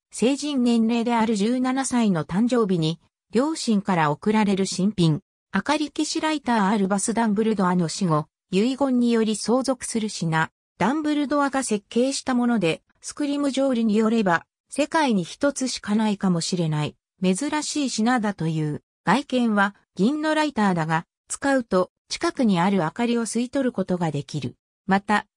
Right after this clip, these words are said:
周りに、明かりがない状態で使うと、中に吸い込まれていた明かりが、元あった場所に放出される。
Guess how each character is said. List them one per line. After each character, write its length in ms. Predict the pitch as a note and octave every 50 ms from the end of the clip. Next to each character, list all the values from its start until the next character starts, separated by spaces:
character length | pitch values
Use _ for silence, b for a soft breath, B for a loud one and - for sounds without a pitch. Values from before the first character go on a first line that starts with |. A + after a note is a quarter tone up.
| _ _
周 220 | - F#3 A3 C4 C4+
り 140 | C#4 C4+ A#3+
に、 220 | A#3+ A#3+ B3 - _ _ _ _
明 100 | - F3 -
か 140 | - C#4 C#4+
り 120 | D4+ C#4+
が 140 | C#4+ C#4+ A#3+
な 160 | A#3+ C#4 D4
い 100 | C#4+ A#3+
状 240 | - A3+ A3+ A3+ G#3+
態 220 | A3+ A3+ A3+ A3
で 100 | G3 G3+
使 320 | - - - - G#3 G#3 G3
う 60 | F#3
と、 280 | - F3 E3 - - _ _ _ -
中 280 | G#3+ C#4+ - E4 D#4+
に 120 | C4 G3 E3+
吸 180 | - - A3+
い 100 | B3+ B3
込 100 | - C4
ま 140 | B3+ C4+ C4
れ 100 | B3+ A#3
て 120 | - A3+
い 100 | G3+ F#3+
た 180 | - - D3+ D3
明 60 | D#3
か 120 | - E3+ E3+
り 120 | F3 E3+
が、 220 | E3 E3 D#3+ - - _ _ _ _ -
元 260 | E3 - - C4 C4+
あ 60 | C#4
っ 40 | C#4 -
た 120 | - G3+ F#3
場 140 | E3 D#3 E3
所 180 | - A3 A#3
に 160 | A#3 A#3 A3
放 200 | - - G#3 G#3+
出 260 | G#3 - - - G#3+ G#3
さ 140 | - F#3+
れ 140 | F3 E3+ D#3
る。 180 | D3+ D3 -